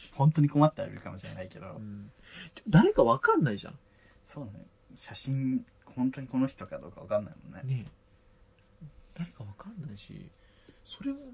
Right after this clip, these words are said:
Speaker 2: まあ、な-、
Speaker 1: 別に嬉しくはないしね。
Speaker 2: ないことない。犯罪じゃないよね、だってね、別にね。
Speaker 1: 犯罪じゃないのか？
Speaker 2: だって向こうがさ、
Speaker 1: まあね、
Speaker 2: 欲しいだけだし。
Speaker 1: 商品価値を見出してね。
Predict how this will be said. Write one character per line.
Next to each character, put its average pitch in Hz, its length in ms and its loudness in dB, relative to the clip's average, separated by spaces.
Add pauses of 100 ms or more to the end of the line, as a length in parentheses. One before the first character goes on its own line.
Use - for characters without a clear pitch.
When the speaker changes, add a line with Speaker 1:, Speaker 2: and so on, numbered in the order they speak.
Speaker 2:
ま 254 80 -16
あ、 - 20 -10
な-、 147 280 -12
Speaker 1:
別 175 100 -12
に - 160 -8
嬉 - 260 -6
し 147 60 -6
く 151 200 -12
は - 120 -20
な - 120 -14
い 98 60 -16
し - 120 -18
ね。 - 60 -16
Speaker 2:
な - 60 -16
い - 20 -6
こ 285 80 6
と 311 60 6
な - 0 -
い。 - 20 4
犯 - 0 -
罪 311 120 6
じ 294 80 4
ゃ 285 40 4
な 277 140 0
い 190 40 4
よ 117 80 2
ね、 104 80 -8
だ 95 120 -8
っ - 20 -18
て - 140 -16
ね、 95 120 -10
別 - 220 -16
に 90 160 -14
ね。 104 160 -12 (500)
Speaker 1:
犯 95 340 -14
罪 98 120 -10
じ 98 100 -10
ゃ 95 40 -10
な 110 140 -8
い 104 40 -10
の - 100 -12
か？ - 160 -16
Speaker 2:
だ - 40 -10
っ - 40 -12
て 104 60 -16 (120)
向 131 160 -8
こ 175 240 8
う - 20 6
が 113 140 -2
さ、 - 300 -10
Speaker 1:
ま 104 160 2
あ 90 40 -12
ね、 98 200 -12
Speaker 2:
欲 113 120 -6
し 113 160 -4
い 101 60 -8
だ 95 60 -12
け 107 80 -2
だ 92 80 -2
し。 - 60 0
Speaker 1:
商 90 80 -10
品 82 60 -14
価 - 20 -14
値 101 60 -12
を 104 60 -8
見 101 80 -8
出 98 100 -8
し - 80 -6
て - 160 -20
ね。 127 180 -16